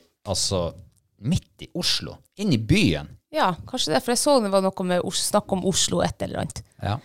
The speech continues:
Speaker 2: Eh, jeg har jo ikke satt meg så veldig mye inn i saken, men jeg leser jo litt <laughs> kommentarer, for det er jo hilarious. <laughs> Og så har jeg lest, jeg leste siste saken da. Jeg har lest en til sak. Jeg kan jo starte med da,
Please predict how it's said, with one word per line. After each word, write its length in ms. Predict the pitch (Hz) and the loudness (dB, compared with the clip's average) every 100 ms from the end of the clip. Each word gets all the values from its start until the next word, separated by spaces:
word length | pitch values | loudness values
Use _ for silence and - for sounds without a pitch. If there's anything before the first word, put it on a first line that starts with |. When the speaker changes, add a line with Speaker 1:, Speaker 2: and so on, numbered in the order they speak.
| - - - _ | -12 -20 -20 _
Speaker 2:
Eh, 200 | - 196 | 4 6
jeg 80 | 190 | 8
har 120 | 214 214 | 8 8
jo 80 | 208 | 8
ikke 120 | 202 | 4
satt 180 | 233 247 | 2 4
meg 160 | 190 175 | 4 4
så 320 | - - 226 | 4 6 6
veldig 220 | 170 165 | 6 2
mye 100 | 170 | -4
inn 100 | 170 | -2
i 40 | 165 | 0
saken, 400 | 175 170 - 180 | 2 2 0 4
men 100 | 196 | 6
jeg 280 | 220 214 | 8 8
leser 280 | 220 233 - | 6 4 4
jo 60 | 196 | 0
litt 120 | - - | 0 0
<laughs> 40 | |
kommentarer, 540 | 202 190 - 208 208 | 2 2 6 8 8
for 140 | 175 190 | 6 2
det 120 | 190 | 4
er 60 | 190 | 6
jo 80 | 180 | 8
hilarious. 920 | 190 196 202 220 202 226 226 - - 240 - - - | 8 8 6 6 6 4 4 2 2 2 0 -6 -8
<laughs> 480 | - - - - - | -8 -10 -10 -14 0
Og 100 | 226 | 4
så 100 | 269 | 8
har 80 | 240 | 8
jeg 120 | 202 | 8
lest, 380 | 220 - - - | 6 4 0 0
jeg 120 | 190 254 | 4 4
leste 240 | 262 208 | 4 2
siste 340 | - 240 - | 2 2 2
saken 380 | 190 180 165 170 | 2 2 2 0
da. 140 | 165 160 _ _ _ _ _ _ _ - | -2 -2 _ _ _ _ _ _ _ 2
Jeg 80 | 262 | 6
har 120 | 277 | 8
lest 200 | 247 - | 6 2
en 40 | - | 0
til 180 | 226 | 0
sak. 260 | 190 175 170 - - - _ _ | 2 0 0 -8 -20 -20 _ _
Jeg 100 | - | 0
kan 120 | 254 254 | 6 6
jo 40 | |
starte 340 | - 247 - 180 | 8 6 4 2
med 160 | 170 | 6
da, 140 | 170 | 6